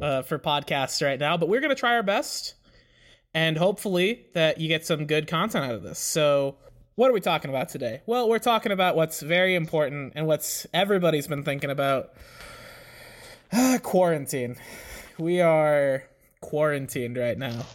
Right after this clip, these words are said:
Absolutely. Well, not necessarily quarantined, but we're encouraged to stay indoors because of the co-, coronavirus, covid nineteen, whatever you wanna call it. Uh,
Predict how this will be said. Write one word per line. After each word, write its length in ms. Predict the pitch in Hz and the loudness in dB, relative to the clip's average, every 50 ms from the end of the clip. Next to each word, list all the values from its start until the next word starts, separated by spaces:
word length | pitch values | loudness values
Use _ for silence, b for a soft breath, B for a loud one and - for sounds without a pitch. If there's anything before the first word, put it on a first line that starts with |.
| - | -8
Absolutely. 960 | - 147 151 147 151 - - 151 131 131 135 135 113 131 131 131 127 123 123 B B B B B B B | -4 -2 -2 -2 -2 -2 -2 -2 -2 -2 -2 -4 -2 -2 -2 0 0 -2 -2 B B B B B B B
Well, 80 | 202 220 | 0 2
not 200 | 269 285 262 220 | 2 2 4 2
necessarily 480 | 240 220 - - - 202 196 190 175 | 0 0 0 0 0 2 4 4 2
quarantined, 680 | - - - 160 165 175 190 202 196 - 233 233 233 226 | 0 0 0 0 0 0 0 -2 -4 -2 -2 -2 0 0
but 140 | 190 165 - | -2 -2 0
we're 540 | 160 160 156 151 151 147 143 139 131 - - _ _ _ _ _ _ _ _ _ _ - - - - - - _ _ _ - | 0 0 2 2 2 0 0 0 -2 -4 -8 _ _ _ _ _ _ _ _ _ _ -20 -20 -20 -20 -20 -20 _ _ _ -2
encouraged 800 | 208 202 196 180 - - - 240 240 226 214 185 170 - - | 0 0 0 -2 -2 0 2 4 4 4 2 0 -4 -6 -6
to 100 | - 170 | -4 -4
stay 300 | 170 - - 151 147 143 | -4 -2 -2 -2 0 0
indoors 680 | 135 139 127 120 104 101 104 107 - - - - - - - | -2 -4 -6 -8 -8 -8 -8 -8 -6 -4 -4 -4 -6 -8 -8
because 420 | 147 139 - - 147 143 143 139 | -8 -6 -2 0 0 0 0 2
of 200 | 143 139 135 139 | 0 0 0 -2
the 400 | 147 143 139 135 139 139 139 139 B B B B B B B B B B B B B B B _ | -2 -2 -2 0 0 0 -2 -4 B B B B B B B B B B B B B B B _
co-, 220 | - - 208 214 - | 0 2 2 2 2
coronavirus, 1040 | - - - 170 151 170 202 220 220 226 208 190 196 196 196 196 196 190 - - - | -2 -4 -2 0 2 2 2 2 2 2 2 2 2 2 4 2 2 0 -2 -4 -2
covid 340 | - 185 185 170 180 170 | 0 0 2 2 0 -2
nineteen, 500 | 165 165 170 160 147 - 170 160 160 156 | 0 -2 -2 -2 -4 -4 -4 -4 -2 -2
whatever 300 | 143 147 151 156 156 151 | -2 0 0 0 2 2
you 100 | 151 147 | 0 0
wanna 160 | 147 147 147 143 | 0 -2 -4 -2
call 300 | - 156 147 143 143 143 | -2 0 2 2 2 2
it. 160 | 143 - - - _ _ | 2 0 -4 -10 _ _
Uh, 380 | 147 143 139 139 139 135 135 | -2 0 2 2 2 2 2